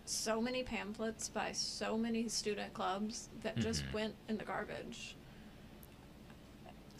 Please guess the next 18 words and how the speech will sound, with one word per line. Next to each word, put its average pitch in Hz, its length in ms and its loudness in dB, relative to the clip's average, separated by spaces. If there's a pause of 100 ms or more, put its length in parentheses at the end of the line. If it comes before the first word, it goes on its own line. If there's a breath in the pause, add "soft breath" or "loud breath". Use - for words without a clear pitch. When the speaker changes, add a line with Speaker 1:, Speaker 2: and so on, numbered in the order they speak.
(560)
Speaker 1:
If - 140 4
Speaker 2:
Mm-hmm. - 80 4
Speaker 1:
you're 233 140 6
handed 247 440 4
something 214 640 2 (320)
by 208 140 6
an 202 100 4
organization 208 920 0 (100)
that - 240 2 (180)
you 196 140 -4 (800)
don't 202 220 0
want 208 180 -2
to 220 80 -4
join, 208 500 2 (160)
just - 240 -4 (400)
throw 233 260 4
it 339 80 -4
away. - 580 -2